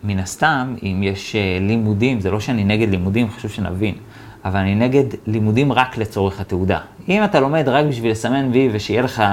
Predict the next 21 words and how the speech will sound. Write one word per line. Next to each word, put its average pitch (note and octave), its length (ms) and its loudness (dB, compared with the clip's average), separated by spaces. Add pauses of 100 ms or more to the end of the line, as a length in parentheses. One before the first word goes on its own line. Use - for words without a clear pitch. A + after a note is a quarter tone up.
(300)
תואר C#3 200 4
או G#2+ 160 4
תעודה, A2+ 500 2
או G#2 280 0
שתוכל G#2 400 -2
לסמן B2 380 -2
משהו A#2 220 -4
בקורות G#2+ 420 -2
חיים, E3 380 -2 (500)
זה A#2 140 2
באיזשהו D3+ 400 2
מקום D3 420 0 (280)
חסר D3 380 0
חשיבות, B2 640 -2
או G#2+ 60 0
לפחות G#2+ 560 -2
הערך C#3 400 -2
שלו G#2+ 260 0
הרבה G#2 240 2
יותר D3+ 200 0
קטן D3+ 420 -2